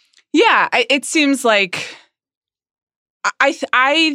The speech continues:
think that Barry Jenkins is probably still in the conversation for Oscars just because he is so clearly a talent and a director of a generation, and this movie is being received well and is in the conversation, but it feels like a snub here for sure.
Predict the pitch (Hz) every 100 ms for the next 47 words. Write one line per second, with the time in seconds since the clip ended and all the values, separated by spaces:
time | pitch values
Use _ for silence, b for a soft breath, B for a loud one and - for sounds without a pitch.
0 | - 294 269 240 220 220 214 214 196 196
1 | 185 - 190 185 196 196 - 190 185 190
2 | 190 190 190 185 190 - - 175 - 226
3 | 226 - 180 180 - 180 170 165 - -
4 | 202 170 - 156 160 - - 190 185 170
5 | 156 165 156 165 165 175 - 175 165 156
6 | - - B B 185 175 160 165 170 165
7 | 165 151 151 175 170 165 - 165 - 147
8 | - B B - 170 202 190 180 175 165
9 | b b _ _ _ 214 202 214 220 226
10 | 247 262 285 330 - - 190 180 185 196
11 | 190 185 180 170 175 175 240 262 240 170
12 | 156 180 180 208 - 185 151 139 - 90
13 | - 80 - - - -